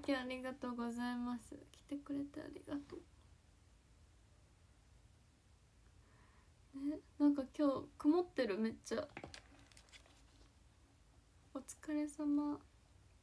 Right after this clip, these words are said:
来てくれてありがとうね。寒いね、めっちゃ寒い。はるちゃんの配信ルームはめっちゃね、曇ってる。寒い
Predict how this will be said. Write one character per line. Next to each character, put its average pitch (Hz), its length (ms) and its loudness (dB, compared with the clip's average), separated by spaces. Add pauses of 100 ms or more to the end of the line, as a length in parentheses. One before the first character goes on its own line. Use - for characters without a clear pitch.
(1500)
来 285 100 -4
て 285 140 0
く 269 40 -4
れ 254 100 -6
て 254 160 -8
あ 247 40 -8 (100)
り 254 100 -8
が 247 120 -8
と - 160 -12
う - 20 -8
ね。 277 160 -8 (1200)
寒 320 460 6
い 254 60 6
ね、 226 200 2
め 214 120 0
っ 220 40 -2 (100)
ち 247 100 -4
ゃ - 200 -4
寒 262 260 -10
い。 262 40 -8 (1400)
は 302 80 4
る 294 120 4
ち 285 120 0
ゃ 262 40 4
ん 254 80 0
の 254 80 -2
配 254 240 -4
信 254 380 -4
ル 262 100 2
ー 254 60 2
ム 240 120 0
は 233 160 -2
め 233 140 -4
っ - 20 -6 (100)
ち 285 120 -4
ゃ - 20 2
ね、 277 260 4 (560)
曇 277 260 2
っ - 40 0
て 262 160 -4
る。 233 240 0 (3000)
寒 320 320 -4
い 339 100 -2